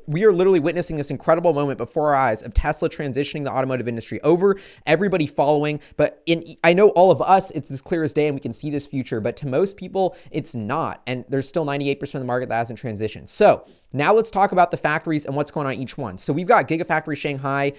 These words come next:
This is Tesla's now biggest factory. It's surpassed Fremont, essentially, in production output in just two years from a pile of mud into the state-of-the-art facility.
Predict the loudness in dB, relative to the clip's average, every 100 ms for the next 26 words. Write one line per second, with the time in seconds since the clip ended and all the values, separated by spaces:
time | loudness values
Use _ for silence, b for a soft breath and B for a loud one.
0 | B B B -2 -2 2 4 4 0 -4
1 | 0 0 0 0 0 2 0 -2 0 0
2 | -2 -6 -8 -8 -6 -2 -4 -6 -16 -4
3 | -2 -2 -4 -4 -6 -4 -6 -4 -4 -4
4 | -6 B B B -4 -2 4 2 2 -6
5 | 0 -2 2 0 0 -4 -6 -6 -8 -2
6 | 0 -2 -4 -6 -4 0 0 0 0 0
7 | 0 -2 -6 -6 -4 -2 0 2 2 0
8 | -4 -2 -2 -4